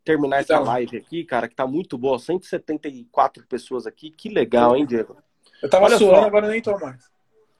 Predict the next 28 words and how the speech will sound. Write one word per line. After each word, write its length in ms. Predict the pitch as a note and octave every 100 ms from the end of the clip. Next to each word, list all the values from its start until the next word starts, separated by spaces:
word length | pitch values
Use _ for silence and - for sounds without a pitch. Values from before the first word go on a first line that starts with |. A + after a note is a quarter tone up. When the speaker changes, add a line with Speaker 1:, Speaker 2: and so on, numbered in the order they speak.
| _ _ -
Speaker 1:
É, 300 | C3 C#3+ D#3+
então. 300 | E3 A2+ F2+ _ - _ _
Pergunta, 540 | C#4+ A#3+ A3 C4 D4 G#3+
cara, 360 | - D#3+ C#3 -
uma 140 | F3+ F#3
pergunta 400 | A#3 F#3 A#3 A#3
pra 140 | A3
você 200 | G3+ G3
é 20 |
o 40 | A3+
seguinte, 500 | - G3 C#3 A#2 -
ó. 160 | D3 - _ _ _ _ -
Eu 120 | F#3+
sei 360 | A3 - A3 B3
que 120 | -
você 280 | A3 G3+ G3+
tem 160 | G3
a 40 | F#3+
sua 240 | - F3+
base, 560 | C#3+ B2 C3 D#3 F3 G#3 _ -
e 120 | C#3+
isso 180 | E3+ G3+
é 40 |
muito 480 | D#3+ D3+ F#3 A#3+ G#3
legal, 340 | E3 C3+ C#3+
você 120 | C#3
já 120 | C#3+ C#3+
sabe, 500 | - D3+ F3+ F3